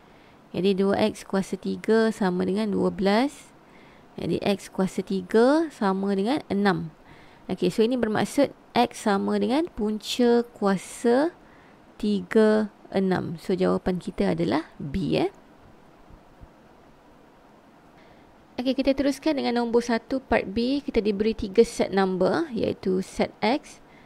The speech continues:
uh, set Y dan juga set T. Jadi set X adalah real number, eh. Jadi kita boleh lukis satu garisan saja untuk mewakilkan, uh, set itu, iaitu daripada negatif dua dan circle, uh, sampai kepada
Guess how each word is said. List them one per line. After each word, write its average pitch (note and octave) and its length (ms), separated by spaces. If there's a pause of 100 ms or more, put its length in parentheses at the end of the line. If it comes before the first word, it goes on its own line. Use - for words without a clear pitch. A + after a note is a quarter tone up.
(240)
uh, F3 240
set - 320
Y G#3+ 320
dan F#3 240
juga F#3 160
set - 400
T. F3 240 (560)
Jadi E3 240
set - 240
X A#3 240
adalah F#3+ 480 (160)
real G#3+ 320
number, F3 400
eh. E4 140 (720)
Jadi F3+ 160
kita - 240
boleh F#3 240
lukis G3 320
satu F#3 240
garisan F#3 480
saja F3 480
untuk A3 240
mewakilkan, F#3 1120
uh, E3+ 480 (320)
set - 320
itu, A#3+ 480 (240)
iaitu F#3 320
daripada F#3 320
negatif F#3 400
dua G#3+ 560
dan F3+ 320
circle, C#4+ 560 (960)
uh, - 160
sampai B3+ 640
kepada A#3 480